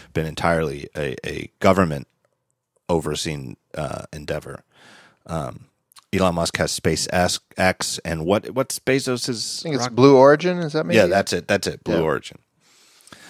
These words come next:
Speaker 1: Um, I, I don't know if that's a coincidence. I, I don't know if that's just a, a factor of, you know, a couple of guys born in the sixties when space, you know, as young boys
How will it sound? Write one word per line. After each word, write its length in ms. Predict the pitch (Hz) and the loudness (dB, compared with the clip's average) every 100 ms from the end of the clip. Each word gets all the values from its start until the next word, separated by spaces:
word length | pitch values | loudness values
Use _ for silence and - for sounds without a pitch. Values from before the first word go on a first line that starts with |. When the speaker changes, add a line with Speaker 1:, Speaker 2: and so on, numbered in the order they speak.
| - - | -20 -6
Speaker 1:
Um, 440 | - 98 85 - - _ _ _ _ _ _ _ _ - | 4 6 6 -2 -18 _ _ _ _ _ _ _ _ 2
I, 180 | 151 185 | 4 4
I 100 | 135 | 2
don't 140 | 160 160 | 2 2
know 80 | |
if 80 | 139 | 2
that's 180 | 131 123 | 0 -2
a 40 | |
coincidence. 600 | - 123 151 220 220 202 - | -2 -2 -2 -2 -6 -8 -10
I, 160 | - 95 - | -8 -6 -2
I 140 | 110 | -2
don't 120 | 131 | 0
know 140 | 120 95 | -2 -2
if 140 | 98 | -4
that's 340 | 104 104 - - | -2 -2 -4 -8
just 560 | - 104 101 - - - | -2 0 0 -6 -12 -12
a, 320 | 95 87 - - | -6 -4 -4 -8
a 20 | |
factor 500 | - 98 - 104 95 | 0 0 0 0 0
of, 520 | - 85 80 - - - | -2 -4 -6 -10 -20 -10
you 100 | 87 | -8
know, 260 | 80 78 _ - - - - _ - | -8 -12 _ -20 -20 -20 -20 _ -6
a 220 | 92 85 - - _ | -4 -4 -6 -20 _
couple 260 | - 107 98 | -2 0 0
of 80 | 87 | 0
guys 380 | 92 90 87 - _ _ - | 2 2 2 -4 _ _ -4
born 260 | 90 90 92 | 0 2 0
in 120 | 82 | -4
the 80 | 78 | -6
sixties 840 | - 104 - 87 78 78 - - - _ _ _ - | -4 -2 -2 -2 -2 -4 -6 -8 -14 _ _ _ -8
when 320 | 98 85 82 | -4 -4 -4
space, 460 | - - 110 98 - - | -8 -2 0 0 -2 -4
you 140 | 92 | -4
know, 160 | 82 73 | -4 -8
as 200 | 76 95 | -8 0
young 520 | 101 98 92 - 92 - | 0 0 -6 -14 -16 -2
boys 640 | 95 95 92 82 - - | 2 2 2 0 -6 -10